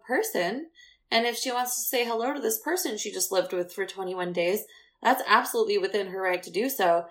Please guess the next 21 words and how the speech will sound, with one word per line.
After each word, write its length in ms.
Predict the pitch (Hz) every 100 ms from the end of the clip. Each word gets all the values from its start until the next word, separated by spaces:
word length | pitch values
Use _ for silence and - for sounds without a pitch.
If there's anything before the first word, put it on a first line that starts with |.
| - _ _
And 380 | 190 196 185 180 - _ - -
for 560 | 220 202 190 185 165 - - _ _ -
Lexi 420 | 196 233 - 214
to 140 | 185
say, 640 | 185 196 170 165 160 156 - -
"This 240 | 220 220
was 200 | 185 175
how 200 | - 170
you 180 | 160 147
could 160 | -
have 200 | 147 147
proven 400 | - 202 180 175
yourself 420 | 160 156 170 165 -
to 80 | 180
me. 180 | 165 165
It 60 |
would 100 | 165
have 80 | 160
been 120 | 147
so 580 | - - 196 185 247 - -
easy 500 | 233 220 190 147 147